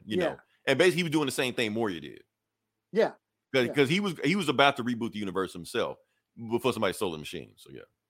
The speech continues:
Speaker 2: Yeah.
Speaker 1: Now, who stole it? Who knows? Yeah. Tune in to find out.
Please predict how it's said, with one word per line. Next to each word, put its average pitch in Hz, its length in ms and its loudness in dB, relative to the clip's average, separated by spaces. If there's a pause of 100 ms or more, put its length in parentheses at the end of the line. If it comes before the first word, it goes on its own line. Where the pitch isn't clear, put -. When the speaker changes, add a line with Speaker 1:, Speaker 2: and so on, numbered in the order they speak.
(320)
Speaker 2:
Yeah. 123 80 -20 (300)
Speaker 1:
Now, 98 140 4
who 123 140 2
stole 151 320 4
it? - 140 -6 (1040)
Who 87 140 -16
knows? 127 360 -10 (420)
Yeah. 65 100 -20 (1200)
Tune 120 220 0
in 110 80 0
to 110 60 -4
find 117 200 -2
out. 123 200 -8